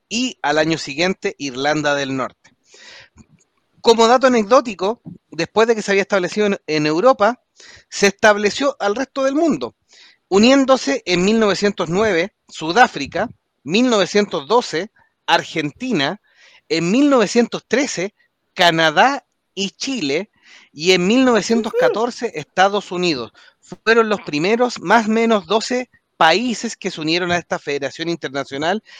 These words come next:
que dio lugar a la fundación de la fifa, que tuvo varios torneos. Primero, uno en Francia, con el primer presidente francés, luego uno en Londres en mil novecientos ocho, y se estableció la primera Copa Mundial en mil novecientos treinta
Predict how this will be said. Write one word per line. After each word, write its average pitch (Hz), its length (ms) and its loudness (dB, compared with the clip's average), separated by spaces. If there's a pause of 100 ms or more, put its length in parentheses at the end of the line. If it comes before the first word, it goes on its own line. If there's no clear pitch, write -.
(200)
que 185 140 0
dio 196 240 -2
lugar 185 460 0
a 151 120 -2
la 156 140 0
fundación 156 800 -6
de 160 120 -6
la 151 100 -4
fifa, 175 400 -10 (880)
que 214 120 -2
tuvo 277 160 0
varios 262 240 2
torneos. 233 420 0 (140)
Primero, 233 560 0
uno 175 200 0
en 165 120 -2
Francia, 202 500 0
con 156 160 -4
el 143 60 -4
primer 139 260 -6
presidente 143 460 -8
francés, 147 500 -4 (380)
luego 214 500 6
uno 202 300 2
en 143 200 -2
Londres 185 520 4
en 147 80 -4
mil 156 120 -2
novecientos 151 480 -6
ocho, 202 340 -4 (340)
y 190 100 -4
se 196 140 -2
estableció 202 680 0
la 233 160 0
primera 180 380 -2
Copa 208 260 -4
Mundial 175 720 0 (380)
en 151 200 -2
mil 233 280 2
novecientos 190 600 -4
treinta 226 600 -4